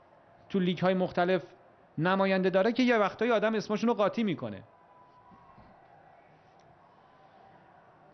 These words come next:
مثل کرمان، مثل سرچشمه رفسنجان، باز مثل خود رفسنجان، مثل شهر بابک. خلاصه تا دلتون بخواد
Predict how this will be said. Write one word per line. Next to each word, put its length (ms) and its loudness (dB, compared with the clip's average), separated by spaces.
مثل 300 0
کرمان، 560 2
مثل 540 2
سرچشمه 800 0
رفسنجان، 840 0
باز 260 0
مثل 420 -2
خود 260 0
رفسنجان، 840 -2
مثل 200 0
شهر 400 0
بابک. 420 0
خلاصه 340 -2
تا 140 0
دلتون 560 -2
بخواد 380 -2